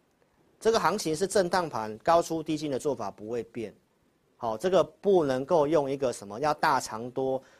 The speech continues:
它要一直往上冲，一直往上冲。经济景气，资金面真的没有那个条件，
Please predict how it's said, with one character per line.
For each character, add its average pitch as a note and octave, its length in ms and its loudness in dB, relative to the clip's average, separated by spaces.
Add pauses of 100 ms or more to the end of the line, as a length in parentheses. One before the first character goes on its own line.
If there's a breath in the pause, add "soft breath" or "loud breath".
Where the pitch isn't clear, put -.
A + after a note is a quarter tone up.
它 D3+ 140 -2
要 D#3+ 160 2
一 E3+ 80 0
直 D3 120 -6
往 A#2 220 -2
上 D3 200 0
冲， C#3+ 220 -2
一 D3+ 40 -4
直 C3 100 -6
往 A2 160 -4
上 C3 220 -6
冲。 A#2+ 260 -6 (640 soft breath)
经 G#3+ 220 0
济 G#3+ 160 0
景 A#2 200 -6
气， D3 380 -2 (460)
资 E3 200 -4
金 D#3 220 -6
面 C3+ 360 -4
真 C3+ 140 -2
的 B2+ 100 -6
没 A2+ 100 -8
有 A2+ 100 -8
那 G#2+ 80 -12
个 G#2+ 100 -14
条 F2 260 -20
件， G2 240 -14